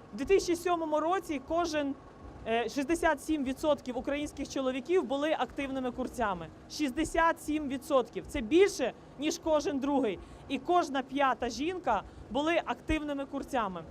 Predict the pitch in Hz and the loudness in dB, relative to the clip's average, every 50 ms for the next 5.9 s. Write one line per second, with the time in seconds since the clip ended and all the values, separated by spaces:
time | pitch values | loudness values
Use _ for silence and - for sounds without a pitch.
0 | - - - - - - - - - - - 285 359 339 381 - 370 370 359 320 | -14 -16 -16 -16 -16 -16 -16 -16 -14 -8 -4 -2 0 0 -2 -2 -4 0 2 4
1 | 285 262 254 240 247 233 247 - - - - - - - - - - - - - | 4 4 4 2 0 -4 -6 -6 -10 -14 -14 -14 -14 -14 -14 -16 -16 -16 -16 -16
2 | - - 202 294 339 359 349 311 277 247 - 311 311 320 370 392 381 349 294 320 | -12 -4 4 8 8 8 8 4 -4 -2 0 0 2 4 4 2 4 2 -2 2
3 | - 294 294 294 311 359 381 381 - - - - - - 196 208 285 302 302 330 | 4 6 6 6 6 4 2 2 0 -2 -12 -12 -12 -10 -4 4 4 4 6 6
4 | 403 494 - 349 - - 254 226 208 190 - - - - - 285 277 - 349 330 | 4 4 2 0 -2 0 0 0 0 -2 -6 -12 -14 -6 -4 -4 -2 0 0 0
5 | - - 302 294 311 320 302 - 311 - - 262 233 208 202 - 190 160 | 0 -2 -2 0 0 -2 -2 -2 -6 -6 -2 -2 -2 -2 -2 -4 -8 -8